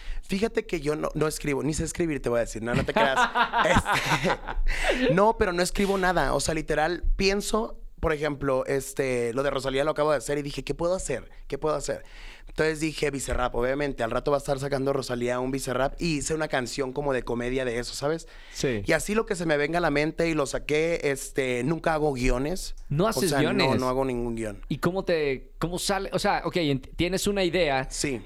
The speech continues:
Speaker 2: pero para que no se te olvide esa idea, ¿cómo la llevas, eh, o cómo la guardas antes de grabarla?
Speaker 1: Literal así, o sea, me sale una idea y ahorita mismo, por ejemplo, si ahorita me saldría una idea, lo apunto en notas.
Speaker 2: Sí.
Speaker 1: Y ya llegando a mi casa yo veo, ok,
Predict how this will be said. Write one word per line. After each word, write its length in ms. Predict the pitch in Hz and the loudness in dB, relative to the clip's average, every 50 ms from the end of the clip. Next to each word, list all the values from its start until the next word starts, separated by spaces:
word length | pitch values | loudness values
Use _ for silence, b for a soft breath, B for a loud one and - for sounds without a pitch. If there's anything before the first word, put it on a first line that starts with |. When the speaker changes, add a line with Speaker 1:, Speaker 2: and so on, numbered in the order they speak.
| - | -2
Speaker 2:
pero 260 | - 156 151 151 151 | 0 2 2 0 0
para 160 | - 151 143 139 | 0 0 0 0
que 100 | - 143 | 0 0
no 80 | 151 | 0
se 120 | 139 170 180 | 0 -2 -2
te 100 | - 185 | -2 -2
olvide 240 | 165 151 160 165 | 0 0 0 0
esa 200 | 165 156 - 175 | 0 -2 0 0
idea, 440 | 170 156 143 151 151 151 160 165 - | 0 0 2 2 2 2 2 0 0
¿cómo 240 | - 151 156 160 170 | 0 0 0 0 0
la 100 | 165 156 | 0 0
llevas, 460 | 147 131 143 139 143 151 151 - 135 - - - | 0 0 -2 0 0 -2 -4 -4 -10 -10 -4 -2
eh, 440 | 147 135 131 131 127 127 120 120 123 - | 0 0 2 0 0 0 0 -2 -2 -4
o 100 | 139 - | -4 -2
cómo 160 | - 143 175 | 0 0 2
la 120 | 180 175 | 2 2
guardas 480 | 143 131 139 165 156 160 170 170 - - - - | 0 2 2 2 2 0 -2 -6 -6 -10 -2 -2
antes 240 | 147 139 135 160 135 | -2 0 0 0 0
de 80 | 143 | 0
grabarla? 500 | 127 127 127 156 175 156 135 120 104 95 - | 2 2 2 2 2 2 0 0 -2 -2 -4
Speaker 1:
Literal 380 | 143 175 180 175 156 151 160 170 | -6 -4 -2 0 0 2 2 2
así, 240 | 185 - - 151 | 2 0 0 -2
o 80 | 135 117 | -4 -4
sea, 280 | 110 120 151 139 127 - | -2 0 0 0 0 -2
me 140 | 151 160 147 | -4 -4 -2
sale 180 | - 180 180 | 0 0 0
una 140 | 190 202 202 | 2 2 2
idea 200 | 196 180 190 196 208 | 2 2 2 2 4
y 80 | 185 165 | 4 4
ahorita 240 | 147 147 143 156 | 2 2 0 -2
mismo, 400 | 156 156 147 156 156 160 160 - - - - - | -2 -2 -2 -2 -2 -2 -2 -4 -8 -14 -6 -4
por 80 | - 151 | -4 -2
ejemplo, 240 | 143 156 151 151 | 0 2 0 0
si 100 | 139 - 151 | 2 2 0
ahorita 200 | 143 143 - 170 | 0 0 0 -2
me 80 | 170 | -2
saldría 260 | 156 147 139 131 127 135 | -2 -2 -2 -2 0 0
una 140 | 147 151 | 0 0
idea, 300 | 151 147 147 156 165 165 - | 0 0 0 0 0 0 0
lo 100 | 151 139 | 0 -2
apunto 280 | 127 - 143 143 139 160 | 0 0 -2 0 0 0
en 100 | 156 156 | 0 2
notas. 440 | 160 165 170 - 208 226 - - - - - | 0 0 0 -2 -6 -6 -6 -12 -14 -12 -8
Speaker 2:
Sí. 380 | - - 165 151 123 104 - - | -2 0 0 0 0 -4 -6 -8
Speaker 1:
Y 80 | 170 | -4
ya 100 | 156 160 | -4 -2
llegando 320 | 170 175 175 180 180 190 196 | -2 -2 -2 -2 0 0 0
a 40 | |
mi 140 | 190 185 143 | 0 0 -2
casa 320 | - - 165 151 - 151 143 | 2 0 0 0 0 -4 -2
yo 140 | 139 143 | -2 0
veo, 320 | 139 139 131 127 120 120 - - | 0 0 0 0 -2 -4 -4 -6
ok, 200 | 131 139 - | -6 -4 -2